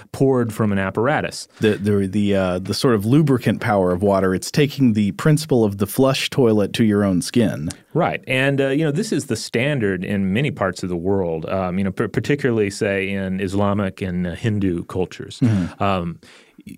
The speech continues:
Speaker 1: I mean, you'll even find this, uh, if, if you've ever traveled abroad, you may have encountered this. But I have also, I know people who, like, purchased a house in the Atlanta area,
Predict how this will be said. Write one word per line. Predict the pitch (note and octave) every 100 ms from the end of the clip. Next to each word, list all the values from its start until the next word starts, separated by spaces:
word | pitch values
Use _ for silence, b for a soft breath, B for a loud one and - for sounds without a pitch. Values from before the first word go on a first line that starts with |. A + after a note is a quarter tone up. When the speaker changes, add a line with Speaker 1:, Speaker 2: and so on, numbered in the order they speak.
| -
Speaker 1:
I |
mean, | C#3+ C#3+
you'll | D3+ F3 G3+
even | E3
find | - C#3 B2+ A#2+
this, | A2+ -
uh, | A2+ G#2 G2+
if, | B2 - - C3+ A2 C#3
if | - A#2
you've | B2 -
ever | D#3+ D3+
traveled | - B2 G#2+
abroad, | G#2 G2+ F#2+
you |
may | G2
have | F#2
encountered | F#2 G2 F2+ F2 E2
this. | F2+ - B -
But | C3+
I | F3
have | B3 C#3+
also, | A#2+ - A#2 A2 -
I | A#2
know | B2 A#2+
people | C3 A#2+ A#2
who, | A#2 A2
like, | G#2 F#2 -
purchased | B2+ A#2+ -
a |
house | G#2 G#2 G2 -
in | A2 G2+
the |
Atlanta | F#2+ F#2+ F#2 F#2+
area, | F2+ F#2+ F2+ F2+